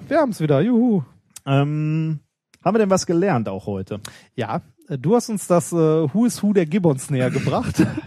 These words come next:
Speaker 2: Du hast wieder den besseren
Speaker 1: <laughs>
Speaker 2: Titel
Speaker 1: Ja,
Speaker 2: dafür
Speaker 1: tut
Speaker 2: gefunden.
Speaker 1: mir
Speaker 2: Das,
Speaker 1: leid,
Speaker 2: das
Speaker 1: aber
Speaker 2: ärgert mich wirklich.
Speaker 1: der, der lag doch auf der Hand, oder?
Speaker 2: Ich hab, hab ihn wieder nicht
Speaker 1: Ja.
Speaker 2: reingemacht, ne?
Speaker 1: Ja.
Speaker 2: Du hast mir Nachhilfe in dem gegeben, ähm, was wir über die Erde wissen. Äh, du hast uns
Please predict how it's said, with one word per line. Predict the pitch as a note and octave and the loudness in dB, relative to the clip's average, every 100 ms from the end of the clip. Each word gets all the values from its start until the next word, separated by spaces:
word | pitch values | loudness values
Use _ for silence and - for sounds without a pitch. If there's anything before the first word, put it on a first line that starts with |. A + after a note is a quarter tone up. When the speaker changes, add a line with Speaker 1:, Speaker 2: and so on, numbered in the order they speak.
| - D3 | -10 -10
Speaker 2:
Du | G#2+ | -6
hast | G#2+ - | -6 -8
wieder | A#2 A#2 | -6 -6
den | A2 | -4
besseren | G#2+ A#2+ - G#2+ G#2+ | -4 -6 -6 -6 -6
Speaker 1:
<laughs> | |
Speaker 2:
Titel | - A3+ | 0 2
Speaker 1:
Ja, | F#3+ | 4
Speaker 2:
dafür | F3+ G3 | 4 2
Speaker 1:
tut | - | 2
Speaker 2:
gefunden. | G#3 F3 | -2 0
Speaker 1:
mir | F#3 | 2
Speaker 2:
Das, | |
Speaker 1:
leid, | E3+ E3+ E3+ | 4 2 2
Speaker 2:
das | F#3 | 0
Speaker 1:
aber | F3 | 2
Speaker 2:
ärgert | B2 B2 A#2 | 0 -2 -4
mich | B2+ - | -6 -6
wirklich. | A#2+ - D#3+ | -6 -4 -6
Speaker 1:
der, | E3 | 2
der | D#3 | 2
lag | C#3+ C#3+ F#3 | 4 0 0
doch | G#3 | 0
auf | C#3 C3+ | 0 2
der | C3 C3+ | 0 0
Hand, | G3 C#3+ | -2 -2
oder? | D#3+ F3+ C4+ | 0 2 4
Speaker 2:
Ich | D#4+ | 2
hab, | A#3 D3+ | 2 -2
hab | - C3 | -4 -4
ihn | C3+ B2+ | -2 -2
wieder | C#3+ | 0
nicht | E3+ F3+ | -2 -2
Speaker 1:
Ja. | D#3 | -4
Speaker 2:
reingemacht, | F#3+ C3 G2 A2 - - | -4 -4 -6 -8 -8 -8
ne? | C#3+ F3 | -6 0
Speaker 1:
Ja. | E3 E3 E3 - - _ - | 2 4 0 -4 -18 _ 2
Speaker 2:
Du | D#3+ | 4
hast | G3+ - | 4 2
mir | F#3+ | -2
Nachhilfe | D#3+ G3 G3+ G3 F#3+ | -2 0 0 0 -2
in | E3+ | 0
dem | E3+ F#3 | 2 2
gegeben, | E3 D#3 F3 F3 D#3+ D#3+ D#3 | 0 2 2 2 -2 -4 -4
ähm, | C#3 C#3+ C#3+ C#3+ C#3 - - - D3+ C#3 | -2 -2 -2 -4 -6 -8 -16 -14 -12 -2
was | C#3 - C#3 | -2 -2 -4
wir | C#3 D#3 C#3+ | 2 6 6
über | C#3+ C3+ C3 | 4 2 0
die | B2+ | 0
Erde | C3 C#3 F#3 F3 | 0 2 2 0
wissen. | G3+ - A3 G#3+ | -2 -4 -4 -4
Äh, | G3 E3 D#3 D3 | -4 -2 -2 -2
du | C#3 | 0
hast | C#3 C#3 | 0 0
uns | D3 - - | -4 -8 -12